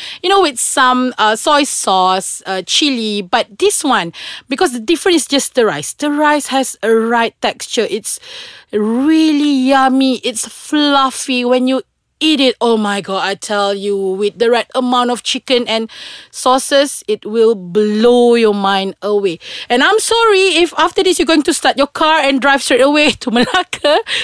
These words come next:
just to get your chicken rice ball. But it's worth it. It's worth the drive, tell you.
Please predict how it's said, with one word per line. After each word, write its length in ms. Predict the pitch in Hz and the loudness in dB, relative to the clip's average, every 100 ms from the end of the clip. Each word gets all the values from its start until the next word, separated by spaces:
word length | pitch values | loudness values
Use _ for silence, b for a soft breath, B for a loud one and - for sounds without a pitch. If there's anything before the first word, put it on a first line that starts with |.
| B | B
just 340 | - 466 466 - | 2 4 4 2
to 140 | 427 | 0
get 320 | 294 349 294 269 | 2 0 -2 0
your 240 | 311 302 | 2 2
chicken 300 | 240 339 381 | 0 0 2
rice 180 | 359 339 | 2 2
ball. 460 | 330 285 202 185 180 | 2 4 4 0 -2
But 300 | 208 214 _ - - | -2 -2 _ -20 -8
it's 260 | 247 226 - | -4 -4 -2
worth 280 | 226 220 170 | 0 0 0
it. 180 | 151 - | -8 -2
It's 260 | 214 - | -2 0
worth 540 | 262 226 233 240 247 - | -2 2 4 4 2 -2
the 160 | 208 226 | 0 0
drive, 540 | 190 226 170 160 - | 2 2 2 -4 -12
tell 300 | - 233 214 | -2 2 2
you. 240 | 175 156 | 0 -4